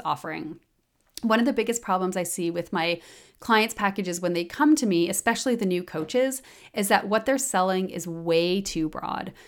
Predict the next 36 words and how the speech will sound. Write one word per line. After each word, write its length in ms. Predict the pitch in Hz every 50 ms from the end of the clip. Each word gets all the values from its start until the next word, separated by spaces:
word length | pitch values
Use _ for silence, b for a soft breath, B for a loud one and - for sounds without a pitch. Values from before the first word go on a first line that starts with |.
| B B B B - 208
Most 300 | 208 226 247 - - 262
new 100 | 269 233
business 320 | 214 208 214 226 208 -
owners 340 | 214 202 202 196 190 196 -
start 240 | - 208 208 208 -
out 200 | - 202 202 -
thinking 400 | - 208 202 196 214 202 190 185
that 140 | 175 165 -
they 100 | 165 165
can 160 | 160 185 170
help 240 | 147 151 147 147 - -
anyone 500 | 262 262 262 262 247 240 240 240 233 202
with 100 | 175 170 -
anything, 500 | 220 226 240 233 240 240 226 226 220 -
and 100 | 190 190
their 80 | 202
packages 560 | 196 - 220 208 208 - 262 247 311 285 247 208
usually 440 | 180 190 196 202 202 196 196 190
reflect 480 | 180 180 170 - - 160 156 - - -
this. 180 | - 151 - -
So 180 | - - 208
most 460 | 208 208 226 233 277 277 - - -
sales 380 | - - - 226 220 226 226 226
pages 440 | - 220 226 214 208 208 202 202 -
or 140 | 180 165 165
work 240 | 175 202 214 208
with 140 | - 214 208
me 100 | 208 196
pages 440 | 196 190 196 185 185 190 185 185 -
that 120 | - 175
I 140 | 170 170 170 170
read 300 | 165 160 175 175 175 -
from 160 | 196 180 170
new 160 | 170 175 180
business 340 | 170 156 156 185 220 226 -
owners 460 | 262 269 285 311 339 359 339 -